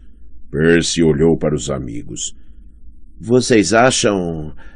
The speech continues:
"Provavelmente", concordou Frank. Eles saíram correndo na direção dos sons. A duas quadras dali encontraram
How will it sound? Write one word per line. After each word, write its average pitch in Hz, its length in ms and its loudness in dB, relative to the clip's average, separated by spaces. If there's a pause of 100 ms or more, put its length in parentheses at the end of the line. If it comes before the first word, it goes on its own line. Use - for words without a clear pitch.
(520)
"Provavelmente", 113 1080 4 (160)
concordou 71 600 -6
Frank. - 520 -10 (600)
Eles 76 280 0
saíram 78 440 0
correndo 82 800 0
na 73 140 -2
direção 76 560 -4
dos 64 280 -6
sons. - 600 -10 (640)
A 107 140 6
duas 127 400 8
quadras 110 500 6
dali 101 540 6
encontraram 104 680 6